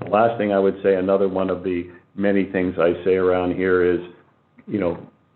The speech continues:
bad news doesn't get better with age. So when something, you know, happens that we didn't anticipate, let's immediately identify, let's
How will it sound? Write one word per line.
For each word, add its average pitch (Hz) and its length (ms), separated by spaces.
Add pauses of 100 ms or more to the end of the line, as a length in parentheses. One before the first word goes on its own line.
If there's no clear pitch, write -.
(360)
bad 107 300
news 101 320
doesn't 95 380
get 92 420
better 87 260
with 85 200
age. 73 340 (500)
So 90 100
when 85 260
something, 98 540 (360)
you 98 80
know, 78 100
happens 98 560 (240)
that 90 160
we 87 100
didn't 90 300
anticipate, 113 800 (420)
let's 95 360
immediately 92 580
identify, 87 580
let's 85 220